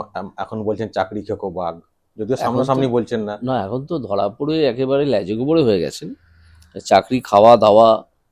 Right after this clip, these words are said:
Speaker 2: হুম, সেসব ধরা পড়ে গেছে, লোকে জেনে গেছে।
Speaker 1: হজম করা।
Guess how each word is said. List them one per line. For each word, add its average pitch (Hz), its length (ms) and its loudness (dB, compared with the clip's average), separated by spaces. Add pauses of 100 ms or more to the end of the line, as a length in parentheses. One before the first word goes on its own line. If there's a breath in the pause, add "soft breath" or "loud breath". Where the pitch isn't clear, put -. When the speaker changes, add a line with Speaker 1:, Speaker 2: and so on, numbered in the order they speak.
(120)
Speaker 2:
হুম, 135 300 -12 (680)
সেসব 113 380 -6
ধরা 95 200 2
পড়ে 120 240 0
গেছে, 131 340 0
লোকে 110 260 -4
জেনে 95 320 -8
গেছে। 107 320 -4
Speaker 1:
হজম 107 240 -4
করা। 98 320 -4